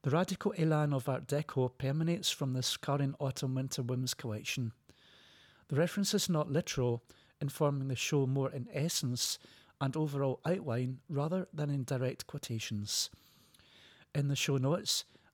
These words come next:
Anthony Bachelero referenced Nancy Cunard, an independent mindist and activist publisher, a lady who dressed ahead of her time,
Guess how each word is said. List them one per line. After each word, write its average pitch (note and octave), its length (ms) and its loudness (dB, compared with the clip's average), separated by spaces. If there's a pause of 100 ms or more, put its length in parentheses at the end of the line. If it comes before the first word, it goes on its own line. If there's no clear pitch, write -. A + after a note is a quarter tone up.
(100)
Anthony D3+ 440 0
Bachelero C#3+ 720 2 (320)
referenced D#3 440 0
Nancy C#3 360 0
Cunard, A#2+ 580 0
an C3+ 100 -2
independent C3 920 0
mindist D#3+ 760 0 (240)
and D#3 180 -2
activist C#3 560 -4
publisher, A#2+ 520 -2 (800)
a C#3 80 0
lady G#3 220 6
who G3 100 4
dressed E3 320 2
ahead D3 240 0
of D3+ 120 0
her D3+ 60 -2
time, A#2+ 460 2